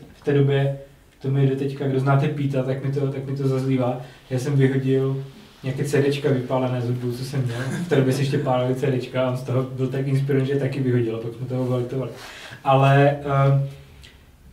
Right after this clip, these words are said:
toto, jak to fungovalo, bylo, že vlastně pokaždé, když jsem něco také udělal, tak jsem, tak, tak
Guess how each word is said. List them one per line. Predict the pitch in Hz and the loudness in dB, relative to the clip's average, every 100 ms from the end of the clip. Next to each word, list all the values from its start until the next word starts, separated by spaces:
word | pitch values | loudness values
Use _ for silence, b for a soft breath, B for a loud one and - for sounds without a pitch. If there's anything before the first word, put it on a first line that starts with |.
| 180 160 - | -14 -14 0
toto, | 170 170 | 4 6
jak | 190 190 | 6 6
to | 226 | 4
fungovalo, | - 202 180 196 | 4 4 8 8
bylo, | 165 127 - - | 8 6 4 2
že | 143 | 2
vlastně | 151 - | 4 2
pokaždé, | 175 165 180 160 | 0 2 4 6
když | 180 180 | 6 6
jsem | 185 | 4
něco | 175 165 175 | 4 2 2
také | 185 190 | 0 0
udělal, | 170 147 135 | 2 2 2
tak | 143 139 | 0 0
jsem, | 170 160 | 2 2
tak, | 156 151 - - | 2 0 -2 -2
tak | 143 | -2